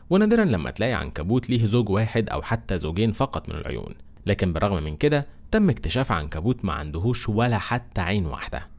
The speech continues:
النوع النادر ده من العناكب هو السينوبودا سكيوريون، واللي يعتبر أول عنكبوت صياد يفتقر للعيون يتم اكتشافه. وأيوة زي ما سمعت،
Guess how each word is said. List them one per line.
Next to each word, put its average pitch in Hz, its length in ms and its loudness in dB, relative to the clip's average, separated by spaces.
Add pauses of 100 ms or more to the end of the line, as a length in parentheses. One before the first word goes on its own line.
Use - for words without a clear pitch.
(280)
النوع 233 200 6
النادر 147 340 4
ده 90 100 2
من 123 100 4
العناكب 98 500 0
هو 85 200 0
السينوبودا 85 640 0
سكيوريون، 147 600 2 (240)
واللي 175 200 4
يعتبر 117 460 0
أول 117 300 4
عنكبوت 85 520 -2
صياد 120 540 0
يفتقر 110 580 -2
للعيون 90 680 0
يتم 117 340 0
اكتشافه. - 540 -6 (280)
وأيوة 117 520 4
زي 127 260 0
ما 73 100 -6
سمعت، - 400 -8